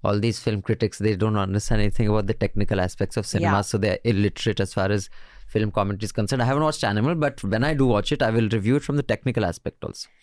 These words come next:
Speaker 2: Ha, I'll review it just from how bad it is. I'm,
Speaker 1: You
Speaker 2: I'm,
Speaker 1: already decided.
Speaker 2: I'm certain. <laughs>
Speaker 1: As Vivek Agnihotri said, all these, uh, liberals, they review stuff without watching.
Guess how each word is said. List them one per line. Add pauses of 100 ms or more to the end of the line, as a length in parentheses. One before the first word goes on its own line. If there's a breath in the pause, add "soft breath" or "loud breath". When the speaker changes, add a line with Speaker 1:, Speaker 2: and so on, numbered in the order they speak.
(140)
Speaker 2:
Ha, (120)
I'll
review
it
just
from
how
bad
it
is.
I'm, (280)
Speaker 1:
You
Speaker 2:
I'm,
Speaker 1:
already
decided.
Speaker 2:
I'm (140)
certain.
<laughs>
Speaker 1:
As
Vivek
Agnihotri
said,
all
these, (180)
uh,
liberals, (340 soft breath)
they
review
stuff
without
watching.